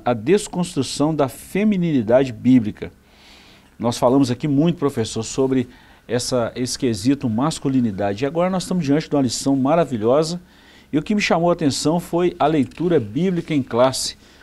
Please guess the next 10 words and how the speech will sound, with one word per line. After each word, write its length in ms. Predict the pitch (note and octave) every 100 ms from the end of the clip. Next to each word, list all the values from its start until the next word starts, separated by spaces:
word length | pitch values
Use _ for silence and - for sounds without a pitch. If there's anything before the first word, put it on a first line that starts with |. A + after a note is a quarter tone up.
| - _
falando, 640 | _ C#3 B2 C#3 E3 E3 D3+
tratando 460 | - C3 - C#3+ C#3+
desse 200 | C#3+ B2+
assunto 400 | A#2 C#3 C3+ B2
masculinidade 920 | F3 F3 E3+ D#3 B2+ G#2 B2+ D3 - - - _
e 120 | - D3+
usando 520 | G#2 A#2+ D3 D3+ D#3
o 80 | C3+
personagem 840 | A#2+ D3 - B2 A2+ C3 C3 C#3+ C3+ _ - _
Boaz. 720 | A2 C3 A2 A2+ - - -